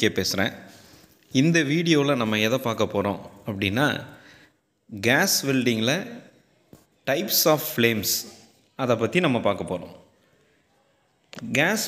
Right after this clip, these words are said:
வெல்டிங்கில் ரெண்டு கேஸை வந்து மிக்ஸ் பண்ணி நம்ம வந்து ஃப்ளேமை உருவாக்குறோம். இந்த ஃப்ளேம் வந்து மூணு வகையா கிளாசிஃபை பண்றோம். ஒண்ணு நியூட்ரல் ஃப்ளேம், இன்னொன்னு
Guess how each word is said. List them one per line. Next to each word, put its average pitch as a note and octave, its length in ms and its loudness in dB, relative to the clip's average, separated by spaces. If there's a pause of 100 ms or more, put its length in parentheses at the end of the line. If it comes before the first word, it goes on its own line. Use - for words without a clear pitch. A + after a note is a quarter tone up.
வெல்டிங்கில் A#2 440 2 (920)
ரெண்டு D3 240 4 (120)
கேஸை D#3+ 460 4
வந்து C3 260 2
மிக்ஸ் C3 320 0
பண்ணி B2+ 300 4 (1040)
நம்ம C#3 220 2
வந்து D3+ 200 4 (380)
ஃப்ளேமை D3 460 4
உருவாக்குறோம். A2+ 500 2 (760)
இந்த C#3 280 4
ஃப்ளேம் G#3 380 2 (100)
வந்து A2+ 260 -2 (760)
மூணு A3+ 340 8
வகையா C3 320 6 (160)
கிளாசிஃபை C3 380 4 (100)
பண்றோம். G2+ 320 -8 (840)
ஒண்ணு C3+ 240 4 (320)
நியூட்ரல் E3 560 4
ஃப்ளேம், C3 320 2 (800)
இன்னொன்னு D3 420 2